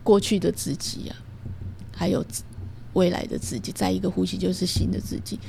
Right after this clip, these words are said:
就是过去跟现在累积的啊，所以才有这样子一直呼吸下去啊。所以就呼吸就很重要了啊，有呼吸就很重要，还有什么比呼吸更重要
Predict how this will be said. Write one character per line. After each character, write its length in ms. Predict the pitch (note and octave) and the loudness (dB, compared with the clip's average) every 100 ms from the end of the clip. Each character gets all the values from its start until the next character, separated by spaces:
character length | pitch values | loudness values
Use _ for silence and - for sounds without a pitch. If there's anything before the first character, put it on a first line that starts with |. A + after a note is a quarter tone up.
| - | -8
就 120 | - | -6
是 120 | C#4+ | -2
过 220 | C#4+ D4 B3+ | 0 2 2
去 180 | - | 2
跟 200 | B3 A#3 | 2 2
现 180 | A#3 A#3 | 4 2
在 300 | G#3+ G#3 F#3 - - - - - - - - | 2 0 -2 -6 -14 -16 -16 -16 -16 -16 -12
累 180 | - E3 | -2 -2
积 280 | E3+ - F3 | -2 -4 -4
的 160 | F3+ - | -4 -6
啊， 160 | - | -6
所 140 | G#3 A3 | -4 -2
以 120 | G#3 | -2
才 180 | F#3+ F#3+ | 0 0
有 160 | F#3+ F3+ | 2 0
这 140 | G3 | 0
样 120 | F3+ | 0
子 240 | F3+ F3 G3 - - - - | 0 -2 -4 -8 -16 -16 -6
一 60 | G#3+ | -4
直 120 | - | 0
呼 180 | F#3+ F#3 | 2 2
吸 180 | - F3+ | 2 0
下 200 | F3+ G3 | 0 -2
去 260 | - - - | -4 -4 -4
啊。 160 | - - - - - | -6 -8 -10 -12 -8
所 140 | C#4+ | -2
以 100 | C#4 | 0
就 260 | A#3+ C#4 C4+ - - - - | 2 0 0 -8 -16 -14 -14
呼 220 | - C#4+ | 0 4
吸 300 | C4+ C4+ C#4 | 4 4 4
就 160 | - C4+ | 6 6
很 160 | A3+ | 6
重 220 | F3+ G#3 | 4 4
要 200 | G#3 F3+ | 6 4
了 120 | - - | 2 0
啊， 260 | - G#3 - | -2 -4 2
有 120 | F3+ | 4
呼 220 | A3 C4 | 8 8
吸 160 | - A3 | 10 10
就 120 | B3 | 10
很 160 | G#3+ F#3 | 10 6
重 220 | G3+ G3 | 6 6
要， 220 | G3 F3 - - - | 6 4 2 -2 4
还 80 | A3 | 10
有 100 | B3 | 10
什 160 | - | 10
么 80 | F3 | 6
比 160 | F3 F3+ | 8 6
呼 160 | F#3+ | 6
吸 160 | G3 G3 | 4 6
更 180 | F#3+ F3+ | 4 4
重 240 | E3+ E3+ | 2 0
要 140 | - | -2